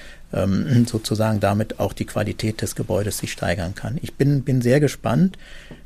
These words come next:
ähm, gerade jetzt auch unter dem Aspekt, dass wir ja sehr viele Wohnungen eigentlich schaffen müssen und diese Wohnungen auch energetisch, ähm, sehr hochwertig sein müssen, um sich unabhängig zu machen von fossilen Energieträgern.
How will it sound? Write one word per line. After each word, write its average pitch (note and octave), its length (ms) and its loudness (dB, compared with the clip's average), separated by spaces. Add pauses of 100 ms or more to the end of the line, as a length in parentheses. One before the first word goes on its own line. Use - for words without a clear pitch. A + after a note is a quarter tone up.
(100)
ähm, A#2+ 440 2 (100)
gerade A#2+ 280 2
jetzt A#2+ 220 4
auch A2+ 140 2
unter A#2+ 180 4
dem A2+ 180 4
Aspekt, A#2 400 0
dass - 160 -2
wir A#2 100 2
ja G#2 100 4
sehr G#2 180 2
viele C#3+ 400 2
Wohnungen C3+ 460 6 (1000)
eigentlich A2+ 400 2
schaffen A#2 360 2
müssen C#3 420 6 (520)
und A#2 140 -2
diese A2+ 240 2
Wohnungen A#2 300 6
auch A2+ 300 0
energetisch, A#2+ 640 2 (120)
ähm, B2+ 320 0
sehr B2 200 0
hochwertig C3+ 500 0
sein B2+ 300 0
müssen, B2+ 400 0
um A#2+ 260 -4
sich - 200 -12
unabhängig C#3 540 0
zu C3 120 -4
machen A#2+ 380 -2
von A#2 260 -2
fossilen B2 480 -2
Energieträgern. C#3+ 920 0